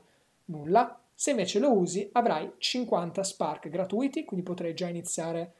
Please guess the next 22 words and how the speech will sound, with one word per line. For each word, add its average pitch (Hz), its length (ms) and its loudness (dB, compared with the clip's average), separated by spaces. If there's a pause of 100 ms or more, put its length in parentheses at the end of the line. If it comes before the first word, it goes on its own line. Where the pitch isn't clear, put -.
(240)
a - 80 -8
ottenere 165 520 -6
dei 156 380 -8 (340)
Bitcoin 170 640 -4 (160)
tramite 156 340 -10
il 147 80 -12
Cloud 175 220 -4
Miner. 247 540 2 (600)
E 185 240 0
ti 202 120 -2
lascio 202 300 2
anche 190 220 0
il 180 100 0
file 185 680 2
che 202 100 -4
ho 180 40 -2
costruito 185 800 -4 (100)
qua 165 160 -6
sotto, 190 280 2
sempre 175 300 -4
nella 165 140 -4
descrizione, 262 840 0